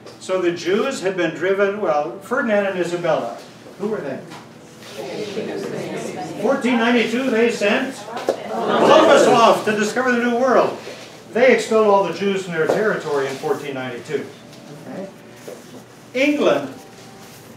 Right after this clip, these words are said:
had expelled the Jews. France had expelled the Jews. Bohemia had expelled the Jews. Spain expelled the Jews because they were seen as being, in some sense, parasitic to society.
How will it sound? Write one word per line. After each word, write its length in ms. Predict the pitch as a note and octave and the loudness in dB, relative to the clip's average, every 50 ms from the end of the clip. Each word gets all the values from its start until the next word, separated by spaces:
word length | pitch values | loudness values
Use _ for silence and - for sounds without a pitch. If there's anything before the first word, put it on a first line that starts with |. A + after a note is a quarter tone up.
| - - - - - | -20 -20 -20 -10 -6
had 80 | F3+ F3+ | -2 -2
expelled 420 | F3 D#3+ - - F#3 E3+ D#3+ - | -2 -2 -2 0 0 0 2 0
the 80 | - - | -4 -8
Jews. 480 | - C#3+ C#3 B2 - - - - - - - - - - | -8 -6 -6 -6 -6 -8 -14 -18 -18 -20 -20 -20 -18 -18
France 520 | - - A3 B3+ D4 C#4+ - - - - - - | -6 0 2 4 4 4 4 2 -4 -10 -10 -4
had 80 | E3 | -2
expelled 680 | F3+ E3+ E3+ - - F#3 D#3 C#3+ C#3+ C#3+ C3 - - - | -2 -2 -2 -4 -2 0 2 2 2 0 -4 -6 -10 -10
the 60 | D#3 | -12
Jews. 500 | D3+ C#3+ D3 D3 B2+ A#2 A#2 B2+ - - - - - - - | -8 -4 -4 -2 -4 -4 -10 -14 -16 -18 -20 -20 -20 -4 0
Bohemia 560 | G3+ G3 F3 F3+ A3+ C4+ D4 C#4 B3 F#3 D#3 | 2 2 2 2 0 -2 -2 0 0 0 0
had 80 | C3 C3+ | 0 -2
expelled 480 | D#3+ D#3+ D#3+ - - F#3 D#3+ D3+ C#3 C#3 | -4 -4 -6 -4 -2 -2 -2 0 -2 -4
the 60 | C3+ | -4
Jews. 380 | B2 C3+ C#3 C#3+ F3 G3+ F#3 | -4 -4 -4 -2 -2 -2 -4
Spain 460 | - - - D4 D#4 D#4 D#4 C#4+ - - | -6 -4 -2 2 2 4 2 2 0 -2
expelled 500 | G3+ - - - - G3 E3 D#3 D3 D3 | -4 -6 -6 -2 0 0 2 2 0 -4
the 100 | C#3 C#3+ | -6 -4
Jews 540 | D3+ D3 C#3 C#3+ F3 A3+ A#3+ - - - - - - - - - - - - - - - - - - - | -2 -2 0 0 0 -2 -2 -4 -8 -12 -16 -18 -18 -20 -20 -20 -20 -20 -20 -20 -20 -20 -18 -18 -6 -4
because 320 | A3+ A3 A3 A3+ A3 A3 | -4 0 2 2 2 4
they 120 | G#3+ A#3 A#3+ | 2 2 2
were 120 | A#3 A3+ | 2 0
seen 300 | G#3+ - - A#3+ A#3+ A#3+ | -2 -2 -4 -2 -2 -2
as 140 | A3+ G#3+ - | -2 -2 -4
being, 480 | - A3+ A#3 A3+ A3 G#3+ G#3 G#3 - A#3 | -4 -4 -2 -2 -2 -2 -4 -4 -4 -6
in 140 | G3 F#3+ | -6 -6
some 260 | F3+ - G#3+ B3 B3 A3 | -4 -2 -2 0 0 -2
sense, 360 | - - G#3+ G#3 G#3 G3+ - | -2 -2 -2 -2 -2 -4 -8
parasitic 760 | - - F#3+ G#3 F3 E3+ - - - A3 F3 D#3 D3 - - | -10 -4 -2 -2 -2 -2 -4 -2 -2 0 0 0 -2 -6 -8
to 200 | E3+ D#3+ D3 C#3+ | -6 -4 -4 -4
society. 760 | C#3 - - - G#3 G#3+ A3+ G#3+ G3 E3 D#3 D#3+ E3 - - | -4 -6 -8 -2 -2 0 2 2 2 2 2 0 -2 -4 -6